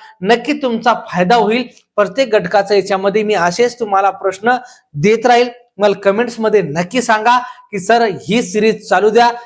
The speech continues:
शेवटपर्यंत, जोपर्यंत तुम्ही भरती होत नाही,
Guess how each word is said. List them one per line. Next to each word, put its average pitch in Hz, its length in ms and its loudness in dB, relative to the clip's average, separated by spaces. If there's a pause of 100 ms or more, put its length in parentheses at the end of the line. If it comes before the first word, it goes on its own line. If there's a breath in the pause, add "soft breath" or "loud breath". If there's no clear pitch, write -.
(120)
शेवटपर्यंत, 214 600 0
जोपर्यंत 196 640 0
तुम्ही 196 300 0
भरती 170 340 -2
होत 180 300 0
नाही, 233 240 0